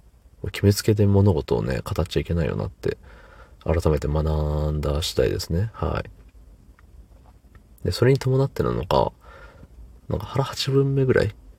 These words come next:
で、もうごちそうさまができるようになってきましたね。三十代中盤、大きな進歩やと思います。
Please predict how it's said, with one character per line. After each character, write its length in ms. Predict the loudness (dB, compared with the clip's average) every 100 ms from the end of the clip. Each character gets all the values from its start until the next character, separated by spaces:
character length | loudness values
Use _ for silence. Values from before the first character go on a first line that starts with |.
| -20 -16 0
で、 240 | 6 6 4 -12 -20 -20 -12
も 120 | -4 -2
う 40 |
ご 120 | -2
ち 40 | -2
そ 120 | 0
う 40 | 2
さ 120 | 2
ま 100 | 0
が 60 | 0
で 140 | -2
き 200 | 0 0
る 80 | 2
よ 80 | -2
う 40 |
に 220 | -4 -6
な 80 | -8
っ 40 |
て 200 | -10 -10
き 100 | -6
ま 120 | -6 -6
し 60 |
た 100 | -6
ね。 240 | -6 -6 -10 _ -20 -20 -20 -20 -20 -20 -20 -20 -20 -20 -18
三 400 | -10 -2 0 0
十 500 | 2 4 4 2 0
代 300 | 0 -2 -2
中 280 | 0 2 2
盤、 460 | 0 -4 -6 -10 -6
大 220 | 0 0
き 100 | -2
な 80 | -4
進 240 | -2 -2
歩 120 | 0
や 60 | 0
と 120 | 0
思 100 | -2
い 60 | 0
ま 120 | -2
す。 220 | -4 -10